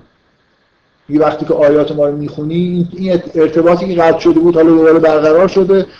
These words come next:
حالا آیات ما رو می‌خونی، دوباره اینا دارن پ-، چرند. هر دفعه که انبیا می‌اومدن شما در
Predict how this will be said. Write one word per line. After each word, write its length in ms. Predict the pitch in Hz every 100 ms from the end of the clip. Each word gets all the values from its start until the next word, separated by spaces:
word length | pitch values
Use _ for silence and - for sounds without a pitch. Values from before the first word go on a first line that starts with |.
| _
حالا 220 | - 165 175
آیات 340 | 175 180 180
ما 120 | 180
رو 140 | 180 190
می‌خونی، 340 | 202 208 208
دوباره 360 | 190 175 170 185
اینا 180 | 180
دارن 300 | 170 156 156
پ-، 300 | 156 139 -
چرند. 360 | - 147 147 147 -
هر 380 | - - 175 214
دفعه 300 | 208 190 202
که 340 | 202 190 - - - _ -
انبیا 400 | 160 160 160 160
می‌اومدن 760 | 165 165 170 165 160 180 190
شما 220 | 185 175 170
در 300 | 165 151